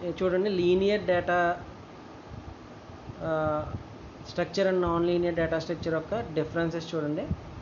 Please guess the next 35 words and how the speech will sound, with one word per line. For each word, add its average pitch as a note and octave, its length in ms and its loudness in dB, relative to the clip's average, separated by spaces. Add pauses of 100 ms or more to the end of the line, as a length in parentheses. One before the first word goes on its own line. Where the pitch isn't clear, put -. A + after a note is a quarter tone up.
(380)
A E3 40 -2
type F3+ 320 4
of G#3 300 2
data F3+ 280 4
structure F#3+ 340 -2
that E3+ 320 0
arranges F3+ 480 2 (380)
the E3 140 0
data D3+ 480 4
item F#3 240 2
in F3 120 2
an E3 140 2
orderly D3+ 520 2
manner D#3 380 2 (140)
where D#3+ 140 4
the D#3 200 2
elements D3+ 340 0
are F3 120 0
attached D#3 440 0
adjacently. C3+ 640 -6 (600)
అంటే D3+ 160 2
పక్క D#3+ 380 -2
పక్కన F3 380 0
సీక్వెన్షియల్‌గా E3 880 0
కానీ D#3+ 260 0
linearly D#3+ 640 2
కానీ D3+ 320 2
arrange D#3 480 0
చేసి D3+ 200 0
ఉంటే D3+ 180 0
వాటిని D#3 280 0
ఏమంటారంటే D3 480 0
లీనియర్ D#3 420 2
డేటా D#3 280 -2
స్ట్రక్చర్. C3+ 440 -8